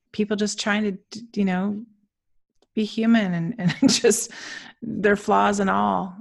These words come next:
and just being vulnerable with each other. And I feel like when you're that way, Sandra, when I'm that way, um, we can,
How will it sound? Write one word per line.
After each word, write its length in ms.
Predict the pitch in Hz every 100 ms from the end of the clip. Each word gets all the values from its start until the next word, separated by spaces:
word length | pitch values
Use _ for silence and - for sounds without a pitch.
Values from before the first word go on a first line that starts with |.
| - _
and 140 | 196 190
just 260 | 185 -
being 220 | 202 190
vulnerable 480 | 185 185 196 190 190
with 160 | - 190
each 220 | 185 -
other. 460 | - 156 123 - - _ 196
And 120 | 190
I 80 | 185
feel 320 | - 208 208
like 300 | 196 180 - _ _ _ _
when 160 | 196 196
you're 200 | 202 233
that 260 | 208 - -
way, 200 | - 196
Sandra, 580 | - 190 196 190 202 - _ _ _ _ _
when 220 | 202 202
I'm 220 | 190 208
that 200 | 202 170
way, 400 | - 190 202 202 _ _ -
um, 340 | 202 196 202 -
we 180 | 196 202
can, 380 | - 190 190